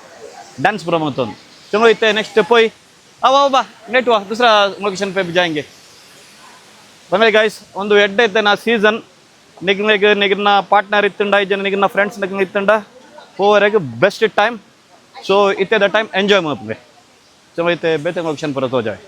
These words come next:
पिदड़ गए थे, सुस्ता पण मस्त इतने। So गाइस, इतने इनके अंतु मित्र रे गाँव दीजिए,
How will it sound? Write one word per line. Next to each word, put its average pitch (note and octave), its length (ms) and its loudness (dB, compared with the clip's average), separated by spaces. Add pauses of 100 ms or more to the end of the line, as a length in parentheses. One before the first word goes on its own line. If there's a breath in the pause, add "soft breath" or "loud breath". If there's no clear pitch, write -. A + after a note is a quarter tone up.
(200)
पिदड़ F3 200 0
गए B2 220 -4
थे, A#2 40 -10 (260)
सुस्ता D3 280 -6
पण D#3 200 -8
मस्त B2 180 -12
इतने। B2+ 220 -4 (1120)
So D#3 160 -2
गाइस, E3 240 2
इतने D#3+ 240 0
इनके E3 180 -4
अंतु F3 280 0 (760)
मित्र D#3 300 0
रे E3 60 2
गाँव E3 280 0
दीजिए, D#3+ 220 0